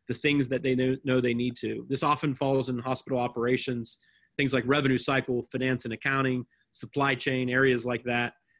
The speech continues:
where there's just so much volume. It's so voluminous that they just,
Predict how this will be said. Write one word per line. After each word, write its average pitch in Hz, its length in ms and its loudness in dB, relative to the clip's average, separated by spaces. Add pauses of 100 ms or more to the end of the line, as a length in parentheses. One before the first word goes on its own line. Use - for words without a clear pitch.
where 127 160 2
there's 123 240 0
just - 240 -2
so 165 160 2
much 139 200 -2
volume. 120 420 -2
It's 113 100 -8
so 131 140 2
voluminous 135 480 2
that 131 120 -6
they 131 80 0
just, - 360 -8